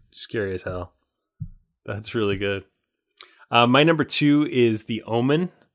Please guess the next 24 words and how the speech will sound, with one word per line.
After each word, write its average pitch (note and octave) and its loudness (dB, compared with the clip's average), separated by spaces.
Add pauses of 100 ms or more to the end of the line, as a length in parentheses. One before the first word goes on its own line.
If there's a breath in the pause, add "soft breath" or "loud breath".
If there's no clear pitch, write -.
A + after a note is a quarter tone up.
(360)
which - -8
was G#2+ -4
a G#2 -2
nineteen A#2 -4
seventy-six - -6 (160)
American-British A2 0
supernatural G2+ -4
horror, G#2+ 0 (260 loud breath)
which F#3 -2
I F3+ 0
did F#3 -10
not A#3 -8
realize C3+ 2
was D#3+ -6
directed D#3 -2
by, E3+ -2
by D#3+ -2
Richard D3+ -2
Donner, A#2 -4
who's C3 -2
one E3+ 0
of F3 -4
my F3 -2
favorite F#3 -2